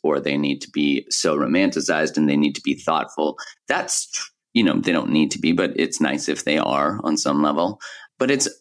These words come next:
it's actually the way that we communicate day in and day out and the language that we use moment by moment. And that's why I love how you said it's,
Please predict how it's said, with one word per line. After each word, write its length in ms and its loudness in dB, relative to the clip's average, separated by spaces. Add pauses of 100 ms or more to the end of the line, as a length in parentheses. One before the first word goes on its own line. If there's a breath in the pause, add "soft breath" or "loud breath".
it's 160 0
actually 480 2
the 140 2
way 260 4
that 180 2
we 140 4
communicate 800 2
day 240 2
in 160 4
and 160 4
day 220 2
out 280 0
and 160 2
the 120 2
language 560 2
that 160 -2
we 80 0
use 340 2
moment 320 0
by 140 -4
moment. 440 0
And 80 2
that's 200 -2
why 100 2
I 60 0
love 280 0
how 120 -2
you 160 2
said 240 0
it's, 200 -4